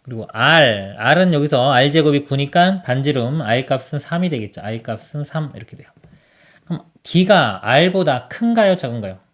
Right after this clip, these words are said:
루트 오랑 삼이랑 삼이 더 크죠? 그럼 D가 R보다 작습니다. 거리가 짧다는 거예요. 거리가 짧으니까 두 점에서 만나겠죠. 이렇게. 그다음에요, 두 번째.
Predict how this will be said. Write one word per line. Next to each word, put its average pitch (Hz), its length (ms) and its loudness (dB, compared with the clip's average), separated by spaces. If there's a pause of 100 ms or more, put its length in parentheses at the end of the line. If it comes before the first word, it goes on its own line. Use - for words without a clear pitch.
루트 160 480 -4
오랑 196 560 2
삼이랑 156 440 -4
삼이 175 240 -4
더 160 140 -4
크죠? 143 400 -6 (520)
그럼 120 220 -12
D가 185 680 0 (160)
R보다 151 1000 0
작습니다. 107 720 -8 (280)
거리가 139 420 -2
짧다는 196 520 0
거예요. 95 180 -10
거리가 117 300 -6
짧으니까 175 800 2 (400)
두 120 160 -8
점에서 147 300 -2
만나겠죠. 95 460 -12 (680)
이렇게. - 180 -20 (3000)
그다음에요, 143 560 2
두 143 100 0
번째. 147 800 2